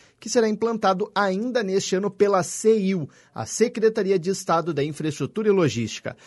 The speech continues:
O repasse de recursos foi determinado pelo governador Carlos Massa Ratinho Júnior e anunciado nesta terça-feira durante reunião do secretariado, no Palácio Iguaçu, em Curitiba.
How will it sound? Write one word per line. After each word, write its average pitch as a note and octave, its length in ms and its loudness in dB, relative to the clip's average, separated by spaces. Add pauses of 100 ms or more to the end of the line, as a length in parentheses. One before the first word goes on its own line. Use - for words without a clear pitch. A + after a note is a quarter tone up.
(200)
O C3+ 80 -2
repasse F#3+ 440 0
de F3+ 120 -2
recursos F#3+ 420 -2
foi G3 160 0
determinado E3+ 540 -2
pelo E3+ 200 0
governador D3 540 0
Carlos F3+ 460 -2
Massa G#3+ 420 -4
Ratinho F3+ 460 -2
Júnior F3 340 -2 (240)
e F3 100 4
anunciado E3 640 2
nesta D3+ 600 -2
terça-feira E3 640 -2
durante C#3 400 -4
reunião C#3+ 340 -2
do D#3+ 100 -8
secretariado, F#3 840 2
no A2 120 -4
Palácio C#3 420 2
Iguaçu, D3+ 460 -2
em G2 120 -10
Curitiba. A2+ 640 -2